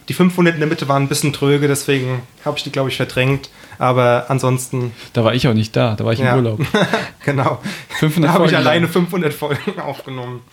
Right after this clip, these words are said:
Speaker 1: Ja, das passt sehr gut.
Speaker 2: Aber jetzt bin ich ja wieder da und wir sind bei Folge fünfhundertsechs.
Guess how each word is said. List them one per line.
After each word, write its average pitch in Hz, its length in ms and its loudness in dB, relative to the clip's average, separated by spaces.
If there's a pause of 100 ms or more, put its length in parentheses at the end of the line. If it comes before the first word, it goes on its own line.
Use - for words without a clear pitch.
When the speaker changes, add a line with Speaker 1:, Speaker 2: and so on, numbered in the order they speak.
(340)
Speaker 1:
Ja, 117 200 -4
das 117 120 -12
passt - 300 -4
sehr 123 100 -4
gut. 110 80 -8
Speaker 2:
Aber 147 100 4
jetzt 202 160 2
bin 202 100 4
ich 185 60 4
ja 185 100 4
wieder 156 200 2
da 139 320 4
und 131 120 -2
wir 127 80 -6
sind 135 220 -2
bei 120 280 2
Folge 123 300 -2
fünfhundertsechs. 135 760 0